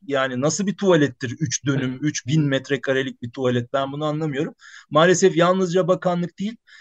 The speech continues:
Speaker 1: e, bölgemizdeki bazı, e, basın mensupları da, e, bu konuda bir, e, yanıltma kampanyasına girişmiş bulunuyorlar. Bu da çok üzüyor bizi.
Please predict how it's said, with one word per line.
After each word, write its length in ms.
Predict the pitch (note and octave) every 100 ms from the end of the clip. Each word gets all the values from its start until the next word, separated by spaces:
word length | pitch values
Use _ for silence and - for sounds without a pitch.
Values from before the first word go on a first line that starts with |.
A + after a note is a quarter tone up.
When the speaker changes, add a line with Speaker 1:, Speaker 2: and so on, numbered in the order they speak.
| - _
Speaker 1:
e, 380 | C3+ C3 B2+ B2+ B2
bölgemizdeki 800 | C#3+ D3+ D#3+ E3 D3+ E3+ E3+ C#3+
bazı, 480 | D#3 E3 D3 D3+ C#3 _
e, 60 | A#2+ A#2+ A#2+ A#2 A2+ A2+ A2 A2 _ _ _ _ -
basın 360 | B2 A#2+ E3+
mensupları 800 | E3 C#3 C#3 B2 D3+ - E3 G#3+
da, 200 | F3 G#3+ _ _ _ -
e, 60 | B2+ B2+ B2+ B2+ B2+
bu 100 | G3
konuda 440 | F3 D#3 D#3 G3
bir, 280 | F#3 E3+ - C#3
e, 60 | C#3 C3+ C3+ C3 C3 C3+
yanıltma 640 | C3 D#3 E3 E3 F3 D3+ - _
kampanyasına 720 | A#2+ A2 A#2+ A2+ A2 G#2 A#2
girişmiş 540 | G#2 A2+ G#2+ A#2 -
bulunuyorlar. 480 | B2 A#2 B2+ F#3+ E3+
Bu 120 | D3
da 80 | D#3
çok 280 | C3 D3 B2
üzüyor 360 | A#2+ G2+ A2+ G#2
bizi. 280 | A2+ A3